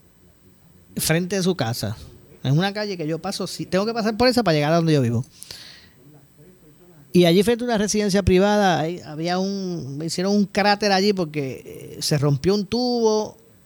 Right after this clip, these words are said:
pero estoy hablando de hace años, eso no es de ahora, se rompió un tubo una vez, llegó Acueducto, lo arregló. En lugar de echar brea en roto,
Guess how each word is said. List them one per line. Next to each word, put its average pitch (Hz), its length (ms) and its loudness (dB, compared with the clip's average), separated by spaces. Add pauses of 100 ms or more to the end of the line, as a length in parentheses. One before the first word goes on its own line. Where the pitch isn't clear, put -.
(500)
pero 123 120 -6
estoy 131 160 -2
hablando 196 180 4
de 247 40 4
hace 233 180 4
años, 247 340 4
eso 165 100 2
no 202 80 2
es 220 60 -2
de 220 100 2
ahora, 214 360 4
se 151 140 -4
rompió 151 280 -6
un 214 100 -8
tubo 247 220 -8
una 233 220 -4
vez, 135 260 -6
llegó 143 240 -6
Acueducto, 202 800 -4
lo 147 100 -2
arregló. 147 640 4 (1900)
En 135 100 -2
lugar 143 240 0
de 214 80 0
echar 226 240 2 (140)
brea 226 540 0 (1000)
en 156 240 0
roto, 233 440 0